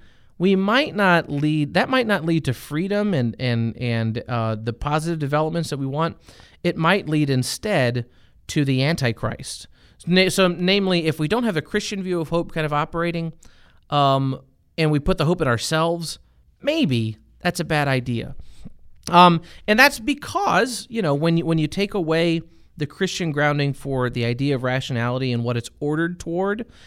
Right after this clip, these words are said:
and the idea of freedom and what it's ordered toward, you basically unleash anarchy. Um, and this is, you know, I mean, this is what happened, uh,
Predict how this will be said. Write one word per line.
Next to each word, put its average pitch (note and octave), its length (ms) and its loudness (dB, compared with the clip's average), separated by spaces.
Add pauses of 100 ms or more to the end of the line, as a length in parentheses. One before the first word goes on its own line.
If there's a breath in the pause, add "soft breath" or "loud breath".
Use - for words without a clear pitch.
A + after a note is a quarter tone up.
(200 loud breath)
and C#3+ 100 0
the C3+ 80 4
idea C3+ 260 4
of A#2+ 80 0
freedom F3 500 0
and A#2 120 0
what C#3 200 0
it's A3 220 -4
ordered F#3 380 -2
toward, F#3 380 -4 (520 soft breath)
you F3 140 0
basically D#3 640 0
unleash C3 460 -2
anarchy. C#3 640 -4 (400 soft breath)
Um, G3 200 6
and G#3 220 4
this G#3+ 180 0
is, F#3 280 -4
you F#3 80 -6
know, A2+ 220 -4 (220)
I C#3 80 -4
mean, C#3+ 140 -2
this D3 160 -4
is C#3+ 60 -8
what C3 180 0
happened, A#2 540 -2
uh, A2+ 520 -2